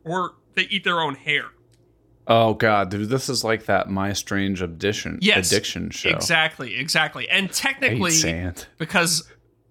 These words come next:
Speaker 1: ice has no nutritional value, it's considered, like, to be,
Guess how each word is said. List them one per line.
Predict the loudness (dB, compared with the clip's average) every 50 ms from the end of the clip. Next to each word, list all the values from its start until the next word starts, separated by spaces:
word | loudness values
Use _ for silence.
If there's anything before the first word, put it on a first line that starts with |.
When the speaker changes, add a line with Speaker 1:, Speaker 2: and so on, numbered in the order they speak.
| _ _ _
Speaker 1:
ice | 2 2 2 2 0 -2
has | -2 -2 -2 -2 -2
no | -2 -2 -2
nutritional | -2 -4 -4 -4 -2 -2 -2 -2 -4 -6 -4
value, | -2 0 0 2 0 -2 -4 -8 -8
it's | -8 -8 -8 -8
considered, | -6 -6 -6 -6 -4 -2 -2 -2 0 -2 -2 -4 -6 -10 -10
like, | -10 -8 -8 -10 -12 -14 -20 _ _ _ _ _ _ _ _ _ _
to | -10 -8 -8 -8 -8 -10 -14 -16 _ -8
be, | -8 -8 -8 -12